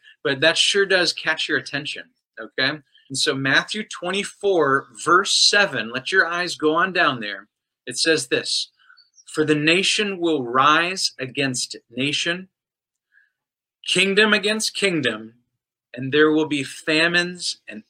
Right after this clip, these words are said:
earthquakes in various places." Okay, so Jesus is talking about the end of the age, and he says that he is going to use natural disasters and,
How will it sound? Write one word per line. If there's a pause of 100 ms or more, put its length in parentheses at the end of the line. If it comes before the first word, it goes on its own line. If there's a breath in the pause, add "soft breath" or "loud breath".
earthquakes (100)
in
various
places." (320)
Okay,
so
Jesus
is
talking
about
the
end
of
the
age, (440 loud breath)
and
he
says
that
he
is
going
to
use
natural
disasters (320 loud breath)
and,